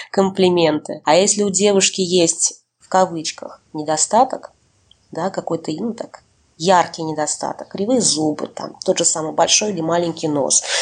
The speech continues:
там, нулевой размер груди, да, там, или там огромнейшая задница, да, то есть вот именно вот что-то такое, что эту девушку будет выделять из вот этой вот массы, да, у неё будут оставаться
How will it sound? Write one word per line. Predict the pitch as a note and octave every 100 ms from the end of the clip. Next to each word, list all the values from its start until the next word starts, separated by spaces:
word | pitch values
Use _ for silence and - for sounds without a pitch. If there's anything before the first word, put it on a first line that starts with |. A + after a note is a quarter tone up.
| -
там, | - D#3
нулевой | F3+ F3+ G3+ A3+
размер | G3+ G3 F#3+
груди, | F#3 F3 F3 D3+ D3
да, | - F#3
там, | - D#3 D#3
или | D#3
там | - - -
огромнейшая | - E3+ - - F3 F3+ F3 D#3+ D3+ - D#3
задница, | C#3+ - E3 C#3+ C3+ - -
да, | C3 D#3+
то | E3 C#3
есть | -
вот | - -
именно | G3+ F3
вот | E3
что-то | - G3 F#3+
такое, | G3+ G3 D#4+ D4
что | - - -
эту | - F#3 G3
девушку | E3+ G3 F3 - E3+
будет | E3 E3 D#3+ - _ -
выделять | D3+ F#3 F3 F3 E3 C#3+ - - - _ -
из | D#3+ E3
вот | E3
этой | E3+ E3+
вот | D#3+ E3+
массы, | E3+ D#3 - -
да, | D#3 E3+ A3 - _ _ _
у | G#3+
неё | A3 A#3 B3+ C#4+ C#4+ - _ _ _ _ -
будут | E3+ A3 E3+ D#3+ -
оставаться | E3+ - F#3+ F3+ D3+ - -